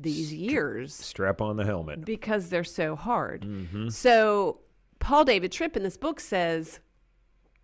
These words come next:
Speaker 1: let's not make the goal survival, but let's say, how can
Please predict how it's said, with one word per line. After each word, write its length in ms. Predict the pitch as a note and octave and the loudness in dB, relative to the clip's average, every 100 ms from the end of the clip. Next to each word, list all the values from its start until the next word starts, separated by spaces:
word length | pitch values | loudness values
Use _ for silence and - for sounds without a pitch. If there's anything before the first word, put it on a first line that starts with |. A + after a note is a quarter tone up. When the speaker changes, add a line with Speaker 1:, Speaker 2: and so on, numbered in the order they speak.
| _ _ _ - - _ - | _ _ _ -20 -20 _ -6
Speaker 1:
let's 300 | A3 C4 - | -4 -4 -4
not 180 | D4+ | -4
make 300 | - G3 D3+ - | -2 -4 -6 -16
the 160 | D3 E3+ | -8 -6
goal 480 | C#3+ E3+ F#3+ F3+ D3+ | -2 2 4 4 0
survival, 840 | - D#3 D3+ D3+ D#3 - D2+ A2+ _ | -2 -6 -2 0 0 -2 -8 -10 _
but 360 | F3+ F3+ - - | 4 4 4 -2
let's 380 | - F#3+ A3+ - | -4 0 0 -2
say, 280 | - A3 F3+ | -6 -4 -4
how 280 | - G#3+ A#3 | -2 -2 -2
can 400 | - G3 D#3+ | -4 -6 -6